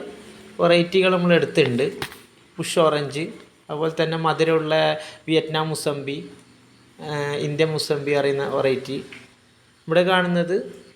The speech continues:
സീറ്റ് ലൂബിയാണ്. ഒരുപാട് ലൂബികളുണ്ടെങ്കിലും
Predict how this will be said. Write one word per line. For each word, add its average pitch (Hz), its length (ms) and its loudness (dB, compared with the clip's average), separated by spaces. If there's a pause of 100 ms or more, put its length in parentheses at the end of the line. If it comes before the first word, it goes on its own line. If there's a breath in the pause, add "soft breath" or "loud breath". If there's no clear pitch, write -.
(320)
സീറ്റ് 175 360 -2
ലൂബിയാണ്. 127 480 2 (960)
ഒരുപാട് 175 360 2
ലൂബികളുണ്ടെങ്കിലും 175 840 2